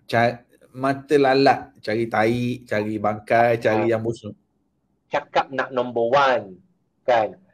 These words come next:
Speaker 2: Hanya kerana dia tak nampak, maka dia kata orang tak buat. Kan?
Speaker 1: Ya.
Speaker 2: Dia sendiri ada mana? Ada dekat Facebook, Mac Store saja, sembang saja.
Speaker 1: Hmm.
Speaker 2: Come on lah,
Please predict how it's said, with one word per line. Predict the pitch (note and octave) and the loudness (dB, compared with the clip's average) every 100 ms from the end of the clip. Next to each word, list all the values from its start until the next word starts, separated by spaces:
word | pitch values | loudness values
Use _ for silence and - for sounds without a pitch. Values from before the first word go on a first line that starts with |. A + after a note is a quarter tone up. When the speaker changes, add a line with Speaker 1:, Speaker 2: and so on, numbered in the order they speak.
| - | -6
Speaker 2:
Hanya | B2 C3+ | -4 0
kerana | C3 B2+ | 0 2
dia | C#3 C3+ | 0 -2
tak | C3+ A#2+ | -4 -4
nampak, | A#2 B2+ D#3 D#3+ - | -6 -2 0 0 0
maka | B2+ - | -6 -2
dia | C3 | -2
kata | B2+ - | -2 0
orang | C3 A#2+ A#2 | 0 0 -2
tak | - | -4
buat. | G#2+ G#2 F#2 F2 - _ _ _ _ | -2 -2 -2 -6 -14 _ _ _ _
Kan? | A#2+ G2+ | -4 -4
Speaker 1:
Ya. | F#2+ F2+ | -4 -4
Speaker 2:
Dia | B2+ C#3 | -4 -4
sendiri | C#3 C#3+ | -4 -2
ada | - - | 0 0
mana? | B2 C3 D#3 A#2+ E2+ | 0 0 0 0 -2
Ada | A#2 C3+ | -6 -4
dekat | C3+ A#2 | -2 -2
Facebook, | C#3+ C#3 C#3+ C#3+ C#3 - - _ | -4 -6 -2 0 0 -2 -14 _
Mac | C3 C3+ | -10 -10
Store | - C3+ | 0 2
saja, | C3 B2+ C3+ B2 | 2 0 2 2
sembang | B2+ B2+ C#3 C3 A#2+ A2 | 0 0 2 2 0 -2
saja. | G#2+ G2 | -2 -2
Speaker 1:
Hmm. | - _ _ _ _ _ - | -6 _ _ _ _ _ -10
Speaker 2:
Come | G#2 B2 | -2 0
on | B2 | 2
lah, | A#2 A2 | 4 4